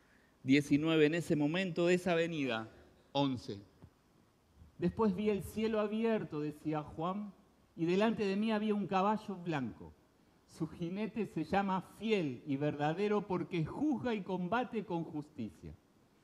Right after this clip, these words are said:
Sus ojos eran como una llama de fuego y tenía muchas coronas en su cabeza. Tenía un nombre escrito en él, pero solamente él lo conocía.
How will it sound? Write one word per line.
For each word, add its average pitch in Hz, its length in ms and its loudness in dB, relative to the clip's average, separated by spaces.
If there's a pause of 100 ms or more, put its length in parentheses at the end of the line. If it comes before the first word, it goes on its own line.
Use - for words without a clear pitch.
(160)
Sus 175 220 -6
ojos 220 280 2
eran 220 240 2
como 196 220 0
una 208 160 2
llama 214 420 0
de 196 80 -2
fuego 214 380 0
y 190 40 -2
tenía 214 320 0
muchas 226 460 0
coronas 208 600 0
en 190 120 -4
su 175 180 -8
cabeza. 175 600 -4 (360)
Tenía 240 260 4
un 254 140 4
nombre 254 300 6
escrito 233 460 2
en 220 80 2
él, 247 240 2
pero 202 160 -2
solamente 214 800 2
él 156 80 2
lo 147 120 0
conocía. 127 600 -6